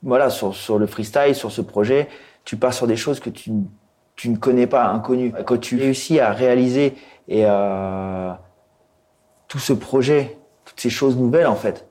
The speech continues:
et que tu, et qu'à la fin, bah ouais, ça fonctionne.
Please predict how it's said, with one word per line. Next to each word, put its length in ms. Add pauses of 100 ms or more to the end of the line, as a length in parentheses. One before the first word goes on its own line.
(220)
et 100
que 120
tu, 1040 (880)
et 100
qu'à 140
la 120
fin, 180
bah 200
ouais, 260
ça 180
fonctionne. 500